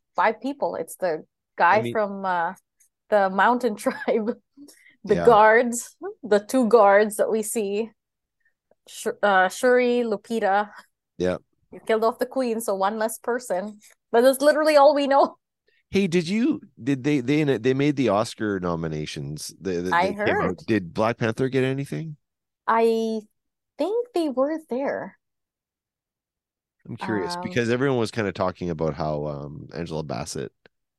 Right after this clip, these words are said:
Speaker 2: would get a, a nomination. 'Cause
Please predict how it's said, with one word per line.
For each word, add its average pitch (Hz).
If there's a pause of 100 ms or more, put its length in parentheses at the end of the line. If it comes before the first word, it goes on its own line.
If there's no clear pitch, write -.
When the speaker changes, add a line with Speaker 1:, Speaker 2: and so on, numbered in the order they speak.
(200)
Speaker 2:
would 80
get 71 (960)
a, 73
a 76
nomination. 71
'Cause 98